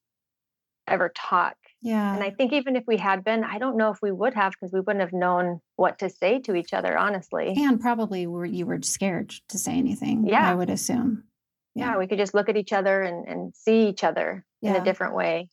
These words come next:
Speaker 1: you know, so.
Speaker 2: Do you still have connection to those people?
Speaker 1: No, I don't even know their names.
Speaker 2: Oh, gosh.
Speaker 1: But I could,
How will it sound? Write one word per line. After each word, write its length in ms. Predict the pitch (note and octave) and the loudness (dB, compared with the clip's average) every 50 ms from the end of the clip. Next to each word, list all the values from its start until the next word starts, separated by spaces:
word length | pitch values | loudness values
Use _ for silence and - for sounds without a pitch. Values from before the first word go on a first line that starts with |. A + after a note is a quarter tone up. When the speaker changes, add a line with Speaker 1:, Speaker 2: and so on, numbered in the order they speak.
| _ - | _ -6
Speaker 1:
you 80 | G3 | -4
know, 280 | F3+ F3+ E3+ E3+ G3 F#3 _ _ _ _ | -2 -2 -2 -2 -4 -6 _ _ _ _
so. 380 | _ - - - F#3 F#3+ F3+ - _ _ _ | _ -4 -4 -2 -2 -4 -6 -10 _ _ _
Speaker 2:
Do 80 | - A3 | -4 -2
you 60 | G#3+ | -2
still 260 | G#3 G#3+ - A3 G3+ | -2 0 0 0 0
have 180 | G3 G3+ F#3 F#3 | 2 0 -4 -4
connection 480 | - G3 F#3 G3 - - - G3 G3+ | -4 -6 -6 -6 -6 -6 -4 -2 -2
to 100 | G#3+ - | -2 -2
those 180 | A3 A3+ A3+ A3 | -2 -4 -4 -4
people? 380 | - A#3+ A3+ A3 C4+ C#4 C#4 C4+ C4+ - - - - - - - | -4 -6 -6 -4 -2 -4 -4 -4 -6 -10 -18 -18 -18 -12 -2 2
Speaker 1:
No, 260 | G#3 G#3 A3+ A#3+ G#3 | 4 4 6 4 4
I 160 | - F#3 G#3 | 2 2 0
don't 280 | G3+ A#3+ A#3 A#3 A3+ A3+ - | 0 -2 -2 -4 -4 -6 -6
even 240 | G#3+ G3 G3+ G3 G3 | -8 -6 -6 -6 -4
know 160 | F#3+ F#3+ G3 | -4 -4 -4
their 120 | G3 G3+ G3+ | -4 -6 -6
names. 600 | G3 F#3+ F#3 F3+ F3+ F3 - _ - - - _ _ _ - | -4 -6 -6 -6 -6 -8 -12 _ -20 -20 -20 _ _ _ -12
Speaker 2:
Oh, 60 | A3 | -12
gosh. 680 | - - - _ _ _ _ _ _ _ - - - - _ - _ - | -12 -12 -14 _ _ _ _ _ _ _ -20 -20 -20 -20 _ -12 _ 0
Speaker 1:
But 200 | G3+ G3 - _ - | 0 0 0 _ -10
I 120 | G3 G3 F#3+ | -10 -10 -8
could, 240 | - - G3+ G3 | -8 -10 -10 -10